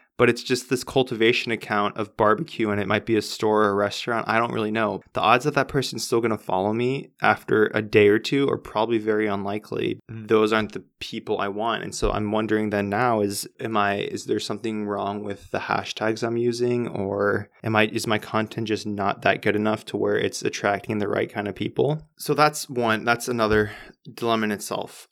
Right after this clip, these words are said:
Another thought I've had, anytime someone goes to your profile and is deciding whether or not they wanna follow you, a couple of things. They have your bio,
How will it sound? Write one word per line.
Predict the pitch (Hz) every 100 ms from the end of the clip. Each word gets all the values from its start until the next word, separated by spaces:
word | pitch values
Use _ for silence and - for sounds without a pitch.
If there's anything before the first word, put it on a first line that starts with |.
| _
Another | 131 147 147
thought | 120 101
I've | 98
had, | - 107 104 113 - _ _ _ _ -
anytime | 143 156 180 180
someone | 170 156 139 - -
goes | - 123 120
to | -
your | 120
profile | - 107 - 104 98 98 90 _
and | 113 104 101 101 101 - -
is | 110 - _ _ _
deciding | 113 - 117 113
whether | 110 107
or | 107
not | 104
they | 107
wanna | 101 98
follow | - 104 -
you, | 110 107
a | - _
couple | 147 135 139
of | 117
things. | 110 101 57 - - - _ _ 117
They | 110 107
have | 104 113 - 104
your | 113
bio, | 107 98 110 120 131 143 143